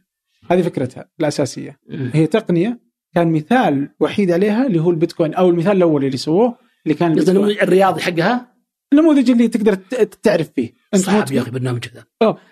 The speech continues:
Speaker 1: فك-، فكرتها
Speaker 2: اللي يحسب قراءتي صعب.
Speaker 1: فكرة البلوك تشين، يعني تستخدمها مثلًا دول اليوم البلوك تشين زي، آه، إستونيا تستخدم البلوك تشين لتقني-، ل-، ل-، لضبط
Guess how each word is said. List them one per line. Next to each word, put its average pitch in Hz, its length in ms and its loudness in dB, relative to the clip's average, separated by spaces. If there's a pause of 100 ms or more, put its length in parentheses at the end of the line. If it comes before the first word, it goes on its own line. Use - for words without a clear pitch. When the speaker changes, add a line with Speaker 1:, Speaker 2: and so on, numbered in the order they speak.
(120)
Speaker 1:
فك-، 170 160 2
فكرتها 190 280 -2
Speaker 2:
اللي 285 120 0
يحسب 180 200 2
قراءتي 185 340 0
صعب. 214 240 0
Speaker 1:
فكرة 214 320 2
البلوك 175 320 -2
تشين، 175 320 -2
يعني 160 140 0
تستخدمها 185 400 0
مثلًا 170 340 0
دول 170 360 2 (100)
اليوم 156 220 2
البلوك 156 260 -2
تشين 165 360 -2 (320)
زي، 156 420 2
آه، 143 420 -4 (480)
إستونيا 196 840 -2 (280)
تستخدم 202 340 0
البلوك 180 280 0
تشين 240 200 0
لتقني-، 190 420 -2
ل-، 175 200 2
ل-، 160 240 0
لضبط 214 220 0